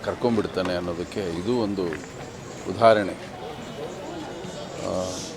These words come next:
ಒಂದು ಅಪರೂಪದ ಕನ್ನಡದ ಹೆಣ್ಣು ಮಗು ಅಪರ್ಣ. ಕನ್ನಡ ಪದಗಳಿಗೆ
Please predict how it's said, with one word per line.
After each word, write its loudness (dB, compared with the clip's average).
ಒಂದು 8
ಅಪರೂಪದ 8
ಕನ್ನಡದ 4
ಹೆಣ್ಣು 0
ಮಗು -2
ಅಪರ್ಣ. -4
ಕನ್ನಡ 6
ಪದಗಳಿಗೆ 4